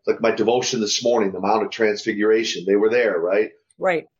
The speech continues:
Speaker 1: And then he had what I call an outer circle. So then there were the other nine disciples. So three who were close and tight with him, nine others that he was teaching. And then there's, I call it the rest of the crowd, right? And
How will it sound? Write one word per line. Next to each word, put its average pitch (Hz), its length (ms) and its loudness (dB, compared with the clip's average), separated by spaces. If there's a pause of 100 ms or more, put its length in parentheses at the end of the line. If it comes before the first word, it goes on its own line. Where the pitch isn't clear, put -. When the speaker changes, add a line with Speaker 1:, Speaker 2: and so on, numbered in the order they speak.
(140)
Speaker 1:
And 127 160 2
then 147 120 6
he 147 100 4
had 139 340 2
what 131 160 2
I - 20 -12
call 131 220 0
an 123 80 -2
outer 139 360 0
circle. 104 480 -2
So 113 160 -8
then 135 140 2
there 131 120 2
were 123 120 0
the 123 140 -2
other 120 220 -2
nine 131 420 0
disciples. 98 640 -2 (140)
So 110 480 0
three 208 220 2
who 190 100 2
were 143 240 0
close 165 520 0
and 101 260 -8
tight - 360 0
with 127 220 0
him, 127 400 0 (180)
nine 143 680 0
others 135 400 2
that 113 160 2
he 117 120 -4
was 101 220 -4
teaching. 127 640 0 (280)
And 143 100 0
then 220 200 2
there's, 208 500 0 (140)
I 147 160 2
call 165 320 2
it - 120 -16
the 151 120 4
rest 160 280 0
of 139 80 -2
the 127 80 0
crowd, 95 540 0
right? 120 320 0
And 113 480 0